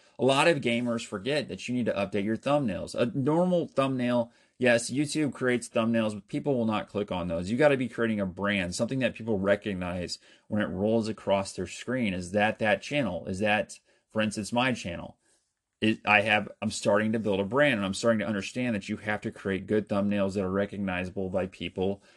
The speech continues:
who watch your content. So make sure that you're thinking about your thumbnails.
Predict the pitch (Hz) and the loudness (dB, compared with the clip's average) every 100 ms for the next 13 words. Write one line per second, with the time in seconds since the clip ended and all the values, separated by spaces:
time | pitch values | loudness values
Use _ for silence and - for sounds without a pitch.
0 | _ - 160 107 85 - - 113 - 147 | _ -4 -2 -2 -4 -6 -4 -4 -2 -2
1 | 160 165 - 98 80 - 113 123 131 156 | -2 -2 -2 -4 -2 0 2 2 -2 -2
2 | 147 131 - 117 120 120 120 117 110 110 | 2 2 0 -2 -2 -2 0 0 0 0
3 | - 107 104 113 135 127 95 92 92 | -2 -2 -2 0 0 0 0 0 -2